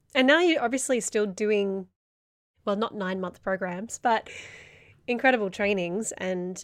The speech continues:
you know, I, I feel very, very fortunate to, um, to have done my level two training with Yoga Arts. It was a really, really beautiful, uh, it felt like such a well-balanced,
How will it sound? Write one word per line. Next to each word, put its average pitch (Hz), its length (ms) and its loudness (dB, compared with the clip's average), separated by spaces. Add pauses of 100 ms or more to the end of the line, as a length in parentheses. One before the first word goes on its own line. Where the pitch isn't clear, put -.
you 202 120 -8
know, 190 120 -4
I, 180 260 -8
I 208 120 -10
feel 220 200 -4
very, 196 240 4
very 180 180 -2
fortunate - 600 -6
to, 180 400 0
um, 175 360 -4 (420)
to 233 100 -4
have 208 60 -4
done 214 120 -2
my 202 100 0
level 190 220 -4
two 311 200 -2
training 190 520 0 (380)
with 190 220 -10
Yoga 196 220 -2
Arts. - 340 -6
It - 60 -6
was 226 120 -6
a 233 80 0
really, 233 320 -2
really 220 220 0
beautiful, 196 640 -4 (720)
uh, 185 380 -2
it 220 80 -8
felt - 200 2
like 262 160 -4
such - 400 -4
a 233 80 0
well-balanced, 196 880 -4